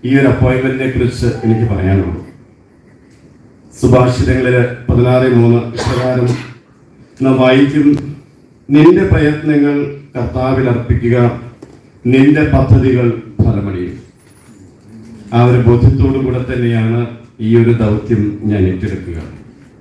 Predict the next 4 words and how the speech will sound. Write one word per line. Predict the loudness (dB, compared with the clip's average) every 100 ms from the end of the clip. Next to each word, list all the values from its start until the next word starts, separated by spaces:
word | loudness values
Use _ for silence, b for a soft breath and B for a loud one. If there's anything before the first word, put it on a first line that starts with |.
| -20 _ -20 -20 -20 -20 -20 -20 -20 -20 -18 -18 -18 -20 -20 -20 -16 -2
തിമോത്തിക്ക് | 2 4 4 4
എഴുതിയ | 4 4 2
രണ്ടാം | 0 2 4
ലേഖനത്തിന്റെ | 4 2 -2 -2 -2 -2 -4